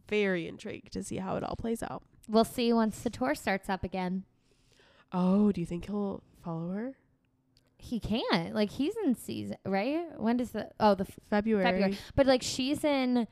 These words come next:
Speaker 2: she's in frickin', um, Asia.
Speaker 1: Oh.
Speaker 2: Like, coming up soon.
Speaker 1: And is it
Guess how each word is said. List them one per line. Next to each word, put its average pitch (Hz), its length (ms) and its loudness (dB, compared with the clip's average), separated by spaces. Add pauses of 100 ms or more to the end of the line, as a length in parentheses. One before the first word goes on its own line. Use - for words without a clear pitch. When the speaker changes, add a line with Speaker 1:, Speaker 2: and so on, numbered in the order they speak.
(400)
Speaker 2:
she's - 220 -8
in 349 140 0
frickin', 277 520 -2
um, 208 480 -2 (800)
Asia. 226 540 6 (960)
Speaker 1:
Oh. 175 500 -6
Speaker 2:
Like, 226 200 2
coming 220 260 0
up 196 120 -2
soon. 165 480 -2
Speaker 1:
And 208 300 -4
is 202 180 -6
it 208 140 -4